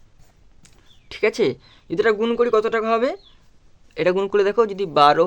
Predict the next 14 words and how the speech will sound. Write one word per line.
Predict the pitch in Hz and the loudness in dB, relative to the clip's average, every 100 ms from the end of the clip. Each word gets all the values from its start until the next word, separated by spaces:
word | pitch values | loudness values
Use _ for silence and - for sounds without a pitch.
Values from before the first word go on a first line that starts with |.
| 185 | 0
হাজার | 180 202 233 330 _ _ _ - | 0 2 2 0 _ _ _ -16
দুশো | 151 160 208 180 | -12 -10 -10 -8
সত্তর | 143 - 170 | -10 -10 -6
টাকাকে | 185 185 220 - | -4 -4 -6 -4
সাত | 156 139 | -6 -6
দিয়ে | 160 165 | -6 -6
গুণ | 170 165 | -6 -4
করি, | 175 240 370 - - - - - | -4 -4 -6 -12 -20 -20 -20 -8
সাত | 156 147 | -8 -8
শূন্য | - 175 185 202 | -10 -10 -8 -8
শূন্য, | - 175 202 214 | -8 -6 -6 -6
সাত | 170 180 | -8 -8
সাত | - | -8
ঊনপঞ্চাশে | 175 170 165 170 | -6 -6 -8 -10